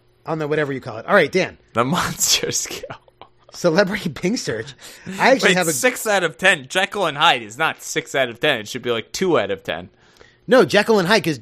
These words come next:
Speaker 1: Jekyll was good and Hyde was bad, or the other way around. So it's like fifty-fifty.
Speaker 2: Well, then that should be five out of ten.
Speaker 1: Perfect. Five out of ten.
Speaker 2: Okay, great.
Speaker 1: All right, we all know where the sandwich is going. Let's just, let's just, let's just
Speaker 2: <laughs>
Speaker 1: plow
Speaker 2: I
Speaker 1: through
Speaker 2: know.
Speaker 1: this, Dan. All right,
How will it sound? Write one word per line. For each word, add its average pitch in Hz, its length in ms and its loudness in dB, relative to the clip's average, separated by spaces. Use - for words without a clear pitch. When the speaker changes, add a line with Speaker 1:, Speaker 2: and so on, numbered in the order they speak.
Speaker 1:
Jekyll 202 340 2
was 139 200 -2
good 127 420 0
and - 120 -8
Hyde 160 240 2
was 127 120 -4
bad, 165 240 2
or 120 80 -2
the 131 80 0
other 135 140 0
way 123 160 -2
around. 131 320 -4
So 120 340 -2
it's - 420 -10
like 147 120 -2
fifty-fifty. 131 720 0
Speaker 2:
Well, 160 200 2
then 147 200 -2
that 143 240 -2
should 143 100 -8
be 135 140 -10
five - 560 -6
out - 100 -16
of - 220 -18
ten. - 160 -20
Speaker 1:
Perfect. - 340 -2
Five 147 220 -2
out 135 100 0
of 123 80 -6
ten. - 240 -10
Speaker 2:
Okay, 98 240 0
great. 90 420 -2
Speaker 1:
All 110 60 -14
right, 85 140 -12
we 151 80 4
all 175 100 4
know 160 140 2
where 127 100 -2
the 117 100 -4
sandwich 101 360 -10
is 82 100 -12
going. 80 300 -12
Let's 98 100 -10
just, - 260 -10
let's - 200 -8
just, 107 200 -14
let's 139 140 -4
just 135 200 0
Speaker 2:
<laughs> - 40 -6
Speaker 1:
plow 139 140 4
Speaker 2:
I - 40 2
Speaker 1:
through 147 100 -4
Speaker 2:
know. 120 140 -4
Speaker 1:
this, - 140 -12
Dan. 85 220 -10
All 175 80 2
right, 156 160 0